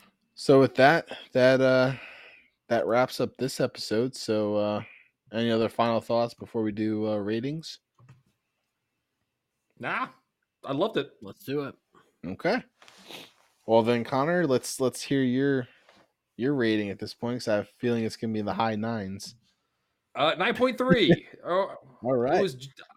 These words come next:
Speaker 2: it was, again, great episode. I am loving this season to, to its full extent. And I'm loving all the plot points. It is, keep on drumming away,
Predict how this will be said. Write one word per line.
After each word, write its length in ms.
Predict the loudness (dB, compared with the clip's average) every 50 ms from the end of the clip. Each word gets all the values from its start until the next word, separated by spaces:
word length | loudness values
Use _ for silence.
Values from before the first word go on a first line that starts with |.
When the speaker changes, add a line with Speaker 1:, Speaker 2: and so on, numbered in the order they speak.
| _ _ _ -8 -6
Speaker 2:
it 60 | -4
was, 340 | -2 -2 -4 -6 -8 -10 -8
again, 440 | -6 -4 -2 0 0 0 0 -2 -6
great 320 | -10 -6 -2 -2 0 0
episode. 580 | -2 -4 -6 -6 -4 -2 -2 -2 -2 -4 -6 -10 -8
I 220 | -4 -2 -2 -2
am 400 | -2 -4 -6 -6 -6 -6 -6 -4
loving 300 | -4 -2 -2 -2 -2 -2
this 180 | -2 -2 -2 -4 -6
season 500 | -6 -6 -4 -4 -4 -4 -4 -6 -10 -8
to, 600 | -6 -4 -2 0 0 0 0 -2 -4 -6 -8 -10 -14 _ _ _ _ _ _ _ _ _ _ _ _ _ _ _ _ _ _ _ _ _ _ _ _ -20 -18 -16 -14 -14 -6
to 140 | -4 -2 -2
its 120 | -2 -4
full 200 | -4 -2 -2 -2
extent. 380 | -2 -4 -6 -6 -6 -6 -8 -10 _ _ _ _ _ _ _ _ -14
And 480 | -10 -8 -6 -6 -4 -4 -4 -6 -6 -6
I'm 160 | -8 -4 -4
loving 220 | -2 -2 -2 -4 -4
all 160 | -4 -4 -2
the 80 | -2
plot 240 | -4 -4 -6 -6 -8 -10
points. 460 | -10 -10 -8 -8 -8 -10 -12 -14 -16 -12
It 200 | -10 -8 -8 -6
is, 340 | -4 -4 -4 -4 -6 -8 -12
keep 400 | -18 _ -12 -8 -6 -6 -4 -2
on 260 | -2 -2 -2 -4 -6
drumming 480 | -10 -14 -18 -20 -14 -10 -8 -6 -6 -6
away, 380 | -6 -8 -8 -10 -12 -14 -18